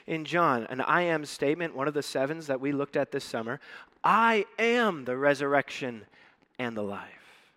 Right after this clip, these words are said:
"I am the resurrection and the life. Whoever believes in me, though he die,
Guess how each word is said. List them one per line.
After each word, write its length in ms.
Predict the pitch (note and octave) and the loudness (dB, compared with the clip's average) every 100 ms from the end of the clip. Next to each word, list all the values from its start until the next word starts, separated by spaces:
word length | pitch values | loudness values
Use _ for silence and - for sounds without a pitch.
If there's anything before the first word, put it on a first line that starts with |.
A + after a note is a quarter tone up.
| _ _ _ _ _ _ _ _ _ | _ _ _ _ _ _ _ _ _
"I 200 | E3+ G3 | 2 4
am 180 | G3+ D#3 | 4 4
the 120 | C#3+ | 2
resurrection 540 | C#3 B2+ C3 C3+ - C3+ | 2 2 0 -2 0 -2
and 100 | B2+ | 2
the 40 | |
life. 160 | B2+ A2+ - - - | 0 -2 -12 -20 -6
Whoever 560 | - - G#3 G3+ B3 | -4 4 10 10 10
believes 400 | G#3 F#3 A3+ G#3+ | 6 6 6 4
in 180 | F3+ E3+ | 0 0
me, 200 | G3+ C4+ | 0 0
though 340 | D#3+ G3+ C4+ E4 | 2 4 6 6
he 180 | C4 | 2
die, 360 | B3+ C#4+ C4+ G#3 | 6 8 8 4